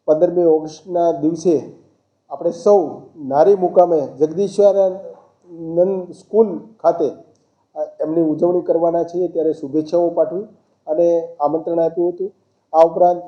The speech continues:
જન્માષ્ટમીના પર્વ નિમિત્તે પણ સૌને શુભેચ્છાઓ આપી અને સૌની ભગવાનની મહેર રહે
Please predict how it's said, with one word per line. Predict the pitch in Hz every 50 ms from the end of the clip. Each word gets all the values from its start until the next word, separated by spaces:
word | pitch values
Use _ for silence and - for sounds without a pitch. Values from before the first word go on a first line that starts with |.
| - -
જન્માષ્ટમીના | 151 151 165 180 175 - - 190 185 175 175
પર્વ | 170 - - 165 185 202
નિમિત્તે | 208 202 202 196 190 185 196 202
પણ | 180 175 175 165 135 - - - _ _ _ _ _ -
સૌને | 160 165 175 180 170
શુભેચ્છાઓ | - - 156 151 170 165 170 175 175 175 175
આપી | 165 156 156 190 208 240 - _ _ _ _ -
અને | 160 156 170 165 170 165 165 170 - - _ _ _ - -
સૌની | 185 196 202 185 170 - - - - - _ _ _ 180 170
ભગવાનની | 147 156 143 165 175 185 185 185 180 175
મહેર | 156 165 180 202 214
રહે | 196 180 160 139